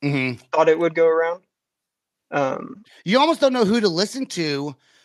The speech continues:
Speaker 1: when you have, 'cause I'm sure you have, maybe you had P R, you have management, you have whoever you are,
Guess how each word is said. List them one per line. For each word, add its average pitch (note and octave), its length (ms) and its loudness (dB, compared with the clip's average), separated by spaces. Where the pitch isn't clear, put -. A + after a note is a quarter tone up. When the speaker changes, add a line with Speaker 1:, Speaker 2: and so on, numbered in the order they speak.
Speaker 1:
when F3+ 680 2
you F#3 220 0
have, G#3+ 80 4
'cause D#3+ 140 -4
I'm F3 100 0
sure G#3 160 -6
you G3+ 80 -2
have, F#3+ 80 -2
maybe F3+ 220 -2
you F3+ 60 0
had D#3+ 140 -2
P G#3 200 -4
R, F3+ 200 4
you F3 80 0
have E3 140 0
management, E3 380 -2
you E3 80 2
have E3 80 0
whoever F#3+ 280 0
you G3+ 160 0
are, F3+ 240 2